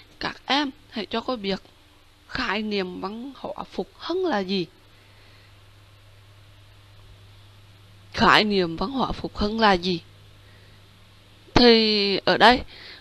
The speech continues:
cô cũng đã cho các em tìm hiểu trước rồi đúng không? Các em cũng đã đọc qua phần bài một nhỏ. Thì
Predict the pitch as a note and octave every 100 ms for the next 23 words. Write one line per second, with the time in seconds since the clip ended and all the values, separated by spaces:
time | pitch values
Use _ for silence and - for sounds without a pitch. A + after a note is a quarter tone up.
0 | - - G#3+ G#3+ F3 C#3+ E3 D#3 - -
1 | - G3+ - F#3 F#3+ G3 G3 F3 - D#3
2 | - G3+ F#3 F3 C4 E4 - - - -
3 | G3 - E3+ F3 F3 F3 - G3+ G3 F#3+
4 | F#3 F3+ F3+ F3+ D#3+ F#3 F#3+ F3+ - -
5 | - - - - - - - - F#3